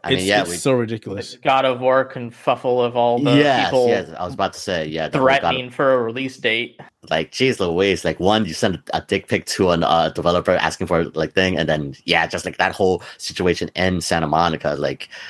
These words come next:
Speaker 1: jeez, like, th-, they will show it, just gotta be patient, but no, you just, like, go harassing for a release date? Cool. Like,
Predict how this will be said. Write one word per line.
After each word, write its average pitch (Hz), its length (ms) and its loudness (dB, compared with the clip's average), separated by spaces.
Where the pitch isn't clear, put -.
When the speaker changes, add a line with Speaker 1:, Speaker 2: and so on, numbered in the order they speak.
Speaker 1:
jeez, 123 460 2
like, 85 220 -2
th-, 139 180 -2
they 135 160 2
will 175 360 2
show 196 420 0
it, 113 160 0
just 139 180 -8
gotta 185 140 -2
be 170 100 -4
patient, 131 500 -2
but 87 160 -4
no, 117 220 4
you 101 140 0
just, 107 160 0
like, 101 140 -4
go 101 180 0
harassing 90 480 -2
for - 300 0
a 104 100 2
release 76 320 -4
date? 294 180 -2
Cool. 330 220 0
Like, 113 240 0